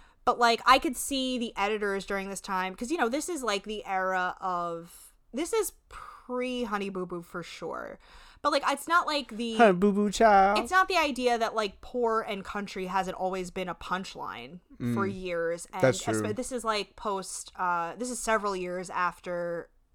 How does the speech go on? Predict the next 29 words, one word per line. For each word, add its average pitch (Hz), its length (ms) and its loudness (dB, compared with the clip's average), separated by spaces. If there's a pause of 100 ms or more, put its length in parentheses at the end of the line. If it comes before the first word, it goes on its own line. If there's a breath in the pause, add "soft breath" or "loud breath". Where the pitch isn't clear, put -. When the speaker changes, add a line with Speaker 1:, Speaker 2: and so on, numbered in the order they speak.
Speaker 1:
like, 175 280 -8
The 180 120 -12
Simple 180 420 -6
Life 170 640 -6
had 185 220 -2
been 175 160 -2
on 170 160 -2
the 175 160 -10
air, 170 400 -6 (360 soft breath)
where, 165 280 -2
like, 190 200 -6 (380)
the 202 120 -6
first 190 440 -4
season 185 400 -8
of 180 140 -6
that 180 260 -2
show 175 340 0
was 175 200 -6
all 180 200 -2
devoted 175 400 -6
to - 80 -12
them 175 200 -6
being 180 180 -10
sent 175 300 -10
to, 180 100 -12
like, 175 320 -10
some 180 180 -6
flyover 175 760 -4
state 160 440 -8